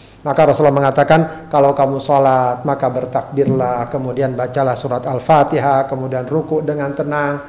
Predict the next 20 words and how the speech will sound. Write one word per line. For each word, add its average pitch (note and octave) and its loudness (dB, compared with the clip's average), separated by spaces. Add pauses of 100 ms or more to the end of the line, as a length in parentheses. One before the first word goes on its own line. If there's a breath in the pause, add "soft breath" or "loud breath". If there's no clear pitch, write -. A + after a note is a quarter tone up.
(220 loud breath)
kemudian C3 -2
bangun D#3 4
i'tidal D3+ 2 (240 loud breath)
dengan D3 -4
tegak, D3+ -2
kemudian C3 -4
sujud F3+ 2
dengan D3+ 0
tenang, D3 2
kemudian C#3 -2 (320 loud breath)
bangun E3+ 6
di D#3+ 2
antara D3 2
dua D3 2
sujud D#3+ -2
dan C#3 2
lakukan C#3+ 0
itu C3+ -10
semua C#3+ 0
dalam D3 0